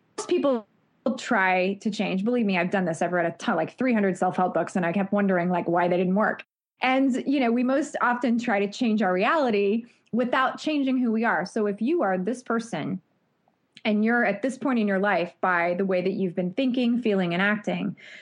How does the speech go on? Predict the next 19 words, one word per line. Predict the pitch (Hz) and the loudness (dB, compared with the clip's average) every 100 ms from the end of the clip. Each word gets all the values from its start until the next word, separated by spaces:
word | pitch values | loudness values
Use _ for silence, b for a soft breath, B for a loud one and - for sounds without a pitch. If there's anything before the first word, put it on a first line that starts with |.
| B - | B 0
and | 226 | 2
you | 240 | 4
want | 220 269 370 294 - | 2 2 2 0 0
to | 262 185 - | 0 0 -4
have | - 269 285 | -4 0 2
a | 240 | 2
different | 220 220 - | 0 -2 0
reality, | 202 233 247 190 | 2 2 2 0
you | 190 | 0
want | 180 190 | 0 0
to | |
have | 190 175 | 0 0
better | 180 175 | 0 -2
finances, | - 254 233 208 202 175 | 0 0 0 0 -2 -2
better | 180 170 | -2 -2
health, | - 247 240 226 226 | 0 2 2 2 0
a | |
better | 185 170 | 0 0
relationship, | 185 220 220 233 - 220 208 | 0 0 0 -2 0 0 0